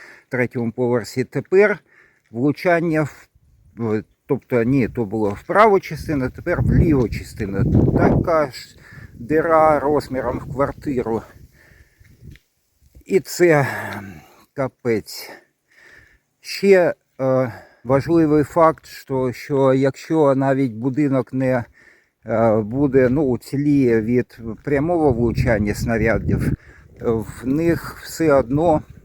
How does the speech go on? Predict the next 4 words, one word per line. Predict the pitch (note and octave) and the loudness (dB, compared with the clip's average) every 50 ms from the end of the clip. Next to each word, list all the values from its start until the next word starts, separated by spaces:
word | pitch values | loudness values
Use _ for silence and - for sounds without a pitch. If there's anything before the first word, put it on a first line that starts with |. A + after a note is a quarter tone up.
| - - - - - - - - _ _ _ _ _ _ _ _ - - | -20 -20 -18 -20 -20 -20 -20 -20 _ _ _ _ _ _ _ _ -16 -10
е, | A2+ A#2+ A2 G#2 G#2+ G#2 G#2 G2+ G2+ G2+ F#2+ - - - - - | -6 -4 0 0 0 -2 -2 -6 -10 -12 -14 -18 -20 -20 -16 -4
вибуховою | C3 C3+ C#3 C#3 C#3 - F3 E3 C3+ B2+ B2+ B2 | -2 -2 0 0 0 0 0 0 2 2 2 2
хвилею, | - - - D#3+ G3 G#3 G#3 E3+ D3+ D3+ C#3+ C#3+ C3 B2 - _ - - - _ _ _ _ _ _ - | 0 -2 -4 -4 -2 -2 -2 -2 0 2 2 2 0 0 -4 _ -20 -20 -20 _ _ _ _ _ _ -4
е, | A#2 A2 A2+ A2+ A2 G#2+ G#2+ F2 D#2 | -2 0 0 0 0 0 -2 -6 -8